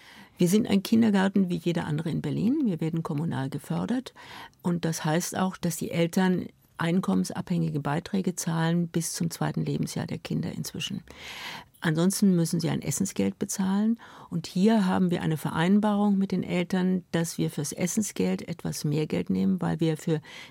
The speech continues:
dreiundzwanzig Euro pro Kind pro Monat nicht das Essen leisten können, was ein Kind unserer Meinung und der Elternmeinung nach brauchen. Und wer auch die zweiundvierzig Euro nicht zahlen kann,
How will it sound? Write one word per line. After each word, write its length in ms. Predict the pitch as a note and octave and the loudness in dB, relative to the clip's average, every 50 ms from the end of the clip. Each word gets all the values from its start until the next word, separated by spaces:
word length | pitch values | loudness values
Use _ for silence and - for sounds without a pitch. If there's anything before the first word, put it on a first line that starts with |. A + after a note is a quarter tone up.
| - - | -6 -2
dreiundzwanzig 920 | D#3 C#3 D3 D#3 E3+ F#3 F3+ - - E3+ E3 D#3+ E3 - D#3+ - - - | 0 2 4 4 4 2 2 0 0 0 0 0 -2 -4 -8 -10 -6 -4
Euro 360 | D3+ D#3+ F3 F3 - F3 E3+ - | -2 -2 0 0 -2 -4 -4 -6
pro 280 | - - - D#3+ D#3+ - - - | -6 -4 -2 -2 -2 -2 -6 -8
Kind 320 | - - F3+ F3+ - - | -4 -2 -2 -2 -4 -8
pro 220 | - - D#3 D#3 | -6 -4 -2 0
Monat 420 | D3+ D3+ D#3 E3 F3 E3+ E3+ E3 - - - - - - - | 2 2 2 2 2 2 0 0 -4 -8 -20 -20 -10 -4 -2
nicht 240 | E3+ E3 E3 - D#3+ | -2 0 0 -2 -2
das 160 | D#3 D#3 - | -2 -2 -2
Essen 400 | - - D#3 - E3+ D#3+ D#3+ - - - - - - | -2 -2 0 0 0 0 0 -2 -6 -18 -14 -4 0
leisten 360 | D#3 D3+ D#3 D3 - - D#3+ | 0 0 0 0 -2 -4 -4
können, 360 | - E3 D3+ D#3 D#3+ D#3 - | -2 0 0 2 0 0 -2
was 320 | - - E3+ E3 D3+ - - | -4 -4 -2 -2 -2 -2 -4
ein 260 | - F3+ E3+ D#3 D#3+ | -4 -4 -4 -4 -4
Kind 380 | - E3+ D#3+ F3 E3+ - - - | -2 0 0 0 0 -2 -2 -2
unserer 400 | E3 D#3+ D#3 E3 D#3+ D#3+ D#3+ D#3 | 0 0 0 0 0 0 0 0
Meinung 340 | D#3 D3+ D3+ D3+ D3+ D3+ | 0 0 0 0 -2 -2
und 160 | - - D#3 D#3 | -2 -4 -4 -4
der 140 | - - | -4 -4
Elternmeinung 640 | - E3 E3 - D#3 D3 C#3+ D3 D3 D3 D3 D3 C#3+ - - - - - | -4 -4 -2 -2 -2 0 0 0 0 0 -2 -2 -4 -8 -12 -14 -8 -4
nach 180 | D3 C3+ C3+ - | -2 -2 -2 -4
brauchen. 480 | - - - D#2+ D3 - - - D#3+ - - - - - - - - - - - | -6 -8 -8 -8 -8 -8 -10 -10 -10 -12 -14 -16 -16 -14 -12 -12 -12 -6 0 2
Und 160 | F3+ D3+ D3+ | 2 4 6
wer 220 | E3+ E3 D3+ - - | 6 4 4 4 0
auch 80 | - | -2
die 140 | - - D#3+ | 0 0 0
zweiundvierzig 600 | - - D#3+ D#3+ D#3 C#3+ - E3 D#3+ - D3 - | 2 2 2 2 2 0 0 -2 -2 -2 -4 -2
Euro 240 | - E3+ E3 D#3 D#3+ | 0 2 2 4 4
nicht 220 | D#3+ D3 - - | 2 2 0 0
zahlen 280 | - D#3+ D3+ D#3 D#3+ D#3+ | 0 2 2 2 2 0
kann, 260 | - F3 F3 F3 | 2 2 2 2